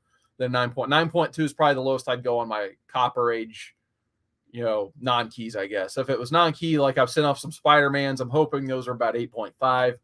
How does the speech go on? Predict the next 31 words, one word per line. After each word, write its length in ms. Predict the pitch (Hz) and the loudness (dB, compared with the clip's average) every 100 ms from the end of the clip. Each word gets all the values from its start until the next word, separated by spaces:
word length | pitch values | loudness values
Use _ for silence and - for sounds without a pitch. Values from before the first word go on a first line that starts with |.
| _ _ _ | _ _ _
But 80 | 160 | -2
a 40 | |
book 220 | 147 196 180 | 2 2 6
like 220 | 160 - | 6 6
this, 260 | 147 139 | 2 4
I 80 | 147 | 4
was 140 | 139 135 | 2 4
hoping 300 | 127 123 123 | 0 0 -6
nine 240 | 123 120 | -6 -6
two, 200 | 120 120 | -8 -10
nine 300 | 113 107 104 | -8 -8 -10
four. 320 | - 107 101 | -12 -6 -6
So 320 | - 110 98 _ | -6 -8 -8 _
pretty, 300 | 160 156 127 - _ _ - | 4 4 4 -2 _ _ 6
pretty 240 | 254 247 | 8 8
happy 320 | 220 220 208 | 6 4 2
with 140 | 180 - | 0 0
that. 380 | 147 143 139 156 | 2 4 2 0
And 120 | 151 | 0
I 160 | 160 | 0
think 240 | 143 233 277 | 0 -2 0
I 100 | - | 0
guessed 280 | 190 196 143 | 0 0 -2
a 60 | |
nine 500 | 135 147 175 185 180 | -4 -2 -2 0 -2
point 400 | - 170 170 143 _ | -4 -6 -4 -4 _
two 580 | - 151 147 143 139 - _ _ _ - | -8 -2 0 0 -2 -6 _ _ _ -6
on 600 | 135 135 135 131 131 123 131 | -2 0 0 -2 -4 -8 -6
the 80 | |
next 320 | 151 247 262 175 | -2 -2 -2 -2
issue, 520 | 156 - 139 135 | -2 0 0 0